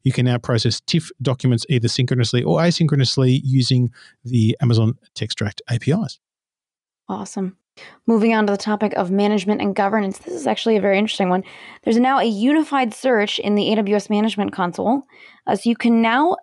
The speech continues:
Speaker 2: search inside your console for blogs, knowledge articles, tutorials, and events without ever having to leave the console. They're all available in a unified search, which I think is really cool 'cause
Speaker 1: Cool.
Speaker 2: I've spent a
Speaker 1: Yes.
Speaker 2: lot of time in the console.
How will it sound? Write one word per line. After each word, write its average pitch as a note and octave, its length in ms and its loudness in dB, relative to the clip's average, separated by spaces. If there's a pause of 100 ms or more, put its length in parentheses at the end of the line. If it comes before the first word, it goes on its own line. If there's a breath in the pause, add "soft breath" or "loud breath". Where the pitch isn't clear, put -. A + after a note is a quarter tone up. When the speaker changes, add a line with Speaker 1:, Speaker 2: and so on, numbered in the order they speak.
Speaker 2:
search A3+ 640 -2
inside C4+ 520 0
your A3+ 220 0
console G#3 380 0
for - 180 -4
blogs, F3+ 800 0 (460)
knowledge F#3+ 440 2
articles, A#3 720 0 (140)
tutorials, G#3 720 0 (140)
and D4 180 2
events A3 460 0
without G#3 260 0
ever C4 220 -4
having B3 240 -4
to A#3 80 -4
leave G3+ 300 -2 (100)
the - 80 -12
console. - 420 -4
They're - 160 -4
all A3+ 260 2 (380 loud breath)
available G3 640 2
in G3 120 2
a F#3+ 60 2
unified F#3+ 600 -2
search, - 300 -6
which - 180 -14
I F#3+ 80 -10
think A3+ 180 -6
is G#3 160 -10
really - 240 -6
cool F2+ 340 -2
'cause - 160 -4
Speaker 1:
Cool. - 80 -2
Speaker 2:
I've A3+ 140 0
spent - 220 -2
a F#3 40 0
Speaker 1:
Yes. F#3+ 40 0
Speaker 2:
lot - 140 0
of - 80 -6
time A#3 180 -2
in C4 80 -4
the C4 60 -6
console. - 440 -4